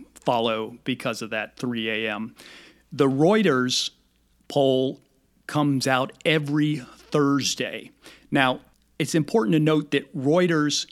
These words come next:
during the week, at the beginning of the week, you may hear about a Reuters poll that came out. For example, earlier this week, Roy-, uh, Reuters poll came out showing Clinton up by twelve.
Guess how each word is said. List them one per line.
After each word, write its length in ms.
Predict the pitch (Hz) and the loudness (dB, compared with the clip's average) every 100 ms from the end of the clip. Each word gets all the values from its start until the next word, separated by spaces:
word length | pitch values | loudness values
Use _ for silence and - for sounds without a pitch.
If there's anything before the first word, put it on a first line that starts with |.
| _ _ 127 | _ _ -6
during 460 | 123 156 170 170 139 | 0 2 4 2 0
the 100 | 135 | 0
week, 360 | 131 160 143 | 0 -2 -2
at 100 | 139 | -4
the 60 | 127 | -6
beginning 480 | 113 135 147 180 165 | -6 -2 0 2 0
of 80 | |
the 80 | 120 | 0
week, 400 | 113 120 117 - - _ _ - | -2 -2 -4 -10 -20 _ _ -6
you 140 | 139 | -2
may 240 | 143 160 | 2 2
hear 240 | 160 151 147 | 2 2 2
about 260 | 135 131 | 2 0
a 60 | 123 | 0
Reuters 580 | 113 123 127 127 123 - | -2 -2 -2 0 -2 -4
poll 280 | - 127 117 | -2 -2 -2
that 160 | 139 | -4
came 260 | - 120 117 | -4 -2 -2
out. 240 | 110 107 - | -2 -6 -10
For 140 | - | -10
example, 400 | 117 123 120 120 | -6 -6 -6 -6
earlier 320 | 123 127 123 120 | -6 -4 -4 -4
this 240 | 120 - | -6 -6
week, 340 | 123 120 - - | -6 -8 -12 -16
Roy-, 300 | 135 127 131 | -8 -4 -4
uh, 260 | 139 127 | -4 -8
Reuters 600 | 113 123 123 123 120 - 165 | -6 -4 -4 -6 -8 -8 -10
poll 260 | - 123 120 | -4 -4 -4
came 240 | 113 117 | -8 -6
out 220 | 113 107 | -6 -6
showing 300 | - 123 113 | -6 -6 -6
Clinton 420 | 123 - 156 160 123 | -8 -6 -4 -4 -4
up 220 | 139 - | -6 -6
by 160 | 123 | -8
twelve. 500 | 117 - 131 113 104 | -8 -6 -4 -4 -6